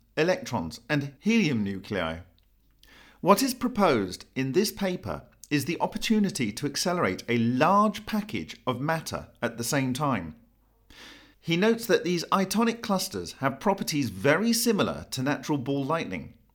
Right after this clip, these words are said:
And this is interesting because I have argued that condensed coherent matter-like phenomenon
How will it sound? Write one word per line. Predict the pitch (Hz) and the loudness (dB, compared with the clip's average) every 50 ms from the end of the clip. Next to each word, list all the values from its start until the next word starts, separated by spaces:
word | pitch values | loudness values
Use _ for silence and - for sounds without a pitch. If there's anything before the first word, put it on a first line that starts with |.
| _ - - - - _ - | _ -20 -20 -20 -20 _ -2
And | 123 131 143 170 | 0 2 4 4
this | 226 220 240 | 4 4 2
is | 220 180 | 2 2
interesting | 214 226 214 202 - 120 98 - - 101 95 | 4 4 4 4 2 0 0 0 -2 -4 -4
because | 110 107 - 143 127 123 120 - - - | -4 -2 0 0 2 2 0 -2 -2 -2
I | 135 143 147 | 0 2 2
have | 147 139 - - | 2 0 0 0
argued | 175 214 233 226 - 117 113 82 82 85 - - - _ - | 2 2 2 2 0 -2 -4 -4 -6 -8 -10 -14 -20 _ -2
that | - 139 135 - - | -2 -2 -2 -2 -2
condensed | 151 147 143 - 165 180 202 196 - - - - | -2 0 2 2 4 2 2 0 -2 -6 -8 -4
coherent | - 165 151 143 175 202 196 190 180 - - | -2 -2 0 2 2 2 2 2 0 -4 -4
matter-like | 160 180 180 175 - 160 151 135 - - - | -4 -4 -4 -4 -4 -2 -2 -2 -2 -4 -6
phenomenon | - 135 127 151 196 202 185 131 98 85 85 87 - | -4 -2 0 2 2 2 2 0 0 -2 -4 -6 -10